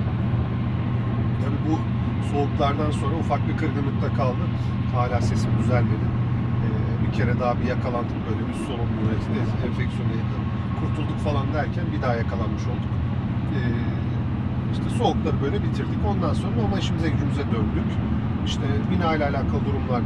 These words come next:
bitti sayılır. Tabelalarımızı asacaktık. Geçen gün işte çok ciddi yağmur yağdı. Tabelaları asamadık. Birkaç kişi gerekiyor çünkü onları asmak için. Ee, işte arkadaşlarla falan birlikte tekrardan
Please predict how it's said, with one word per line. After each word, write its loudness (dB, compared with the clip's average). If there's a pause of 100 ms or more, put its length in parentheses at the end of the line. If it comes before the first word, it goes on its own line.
bitti -2 (100)
sayılır. 0 (100)
Tabelalarımızı 0 (200)
asacaktık. -4
Geçen -2
gün -2
işte -4 (140)
çok -4 (100)
ciddi -4
yağmur -2
yağdı. -2 (480)
Tabelaları -2
asamadık. -2 (140)
Birkaç -2
kişi -2
gerekiyor -2
çünkü -4
onları -4
asmak -4
için. -4
Ee, -4 (640)
işte -6
arkadaşlarla -4
falan -4
birlikte -4 (100)
tekrardan -2